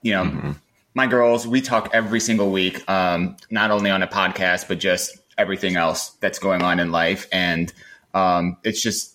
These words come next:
Speaker 1: very therapeutic to have people that understand you and that you can talk really openly and freely about anything that's going on in life,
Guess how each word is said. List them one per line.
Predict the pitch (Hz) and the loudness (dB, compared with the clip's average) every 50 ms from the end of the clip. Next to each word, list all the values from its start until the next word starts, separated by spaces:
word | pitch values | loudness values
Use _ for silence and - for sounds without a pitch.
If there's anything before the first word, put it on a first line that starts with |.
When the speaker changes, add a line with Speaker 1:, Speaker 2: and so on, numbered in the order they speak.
| _ _ _ _ _ | _ _ _ _ _
Speaker 1:
very | - 98 98 110 110 117 117 | -8 -2 0 2 4 4 2
therapeutic | 113 113 - 113 101 98 95 - - 92 90 90 87 | 2 0 0 0 0 0 0 -2 -2 -2 -2 -2 -2
to | - 95 | -2 -2
have | 92 90 87 - | -2 -2 -4 -2
people | - 92 85 - 92 85 | -4 -6 -4 -2 -2 0
that | 85 85 - - | 0 -2 0 -2
understand | 87 87 90 90 85 - - 87 82 82 85 | -2 -2 -2 -2 -4 -4 -4 -2 -2 -2 0
you | 85 87 85 85 | 0 0 0 0
and | 82 85 | 0 -2
that | 85 - | -2 -2
you | 85 85 | -2 -2
can | - 85 85 | -2 -4 -4
talk | - - 85 80 - - | -4 -4 -4 -4 -4 -4
really | 87 85 85 - | -4 -4 -2 -2
openly | - 85 85 - 90 90 85 85 | -2 -4 -4 -2 -4 -4 -2 -2
and | 82 87 - | -2 -4 -4
freely | - 82 82 87 95 101 110 113 113 - - - - - | -4 -4 -2 0 0 0 -2 -2 -4 -8 -18 -20 -14 -12
about | - 90 - 101 98 - | -2 0 0 2 2 0
anything | 98 95 98 98 101 101 92 | 0 0 0 0 0 0 0
that's | 90 85 - | 0 -2 -2
going | - 95 92 90 87 | -2 0 0 2 2
on | 87 87 85 | 0 0 0
in | 87 85 80 | 0 0 0
life, | 80 85 87 101 113 - - | 0 0 0 0 -2 -4 -10